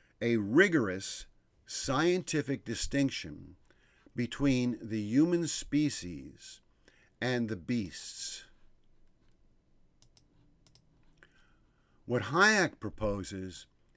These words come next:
is the opposite. He rips out two millennia of Western civilization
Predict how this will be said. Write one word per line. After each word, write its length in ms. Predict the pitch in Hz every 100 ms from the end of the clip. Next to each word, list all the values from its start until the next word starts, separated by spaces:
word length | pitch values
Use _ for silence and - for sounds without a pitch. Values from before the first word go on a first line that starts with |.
| _
is 160 | 123 104
the 180 | 117 -
opposite. 580 | 120 117 - - 69 - _ _ _ _ _ _ _ _ _ _ - _ _ _ -
He 240 | 156 180
rips 420 | 139 170 175 -
out 320 | 147 135 131 -
two 320 | - 196 202
millennia 720 | 185 151 143 139 87 64 - _ - _ _ -
of 180 | 110 107
Western 520 | 131 143 - 139 120
civilization 1080 | - 120 113 107 90 117 110 - 76 80